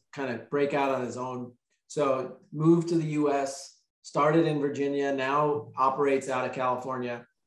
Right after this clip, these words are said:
um, and produces world-class salamis. And this is Genoa, and,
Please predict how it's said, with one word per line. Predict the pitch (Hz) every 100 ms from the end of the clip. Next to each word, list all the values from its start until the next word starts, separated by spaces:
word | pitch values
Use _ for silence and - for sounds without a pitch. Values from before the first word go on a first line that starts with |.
| _ _ _ -
um, | 123 117 120
and | 143 117
produces | 135 131 143 120 147 139 123 -
world-class | 131 139 139 - 131 120
salamis. | 139 123 120 123 123 117
And | 120
this | 170 180
is | 175 -
Genoa, | 165 175 196 220 233 - _
and, | 151 139 131